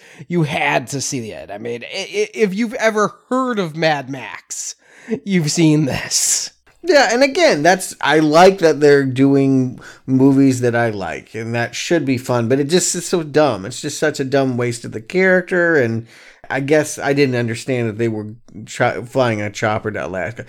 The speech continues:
Speaker 2: You can drive to Alaska, by the way. It
Speaker 1: I
Speaker 2: is
Speaker 1: know, but it
Speaker 2: actually
Speaker 1: takes a while, and there's zombies.
Speaker 2: Yeah, which is why you would take a lot of gasoline. But hey,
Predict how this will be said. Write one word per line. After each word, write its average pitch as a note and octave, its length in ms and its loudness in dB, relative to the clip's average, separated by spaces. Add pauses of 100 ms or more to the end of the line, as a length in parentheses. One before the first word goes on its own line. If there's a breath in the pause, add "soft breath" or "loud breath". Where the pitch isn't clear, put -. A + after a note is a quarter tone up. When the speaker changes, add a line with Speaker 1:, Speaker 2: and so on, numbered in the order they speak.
(140 loud breath)
Speaker 2:
You C#4+ 100 2
can G#4 300 2
drive A3 260 2
to D#3 120 -4
Alaska, B2 440 -6
by E2+ 200 -10
the D2+ 100 -12
way. D2 280 -10
It C3+ 100 -4
Speaker 1:
I D#4+ 140 4
Speaker 2:
is C#4+ 60 2
Speaker 1:
know, E3 160 4
but G3 120 0
it - 20 2
Speaker 2:
actually D#3 140 0
Speaker 1:
takes B3 240 0
a A3+ 60 0
while, D#3+ 440 -2
and F3+ 100 -2
there's F#3+ 140 -4
zombies. C#3+ 680 -4 (120)
Speaker 2:
Yeah, F3+ 200 2
which F3+ 260 2
is F3 140 -4
why E3 180 4
you E3 160 0
would D#3+ 140 -4
take E3 160 -2
a D#3 80 -2
lot D3 180 2
of C#3+ 120 -6
gasoline. A#2 760 -4
But A2+ 160 -10
hey, A#2+ 340 -6